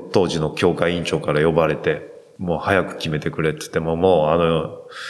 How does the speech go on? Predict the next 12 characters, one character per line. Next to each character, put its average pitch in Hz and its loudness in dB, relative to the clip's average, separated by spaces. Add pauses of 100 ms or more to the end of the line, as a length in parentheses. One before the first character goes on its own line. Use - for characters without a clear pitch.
(120)
十 113 4
二 117 4
月 110 4
の 101 6
多 110 2
分 82 -4 (160)
忘 95 2
れ 117 6
も 90 0
し 82 -4
な 78 -2
い、 73 -8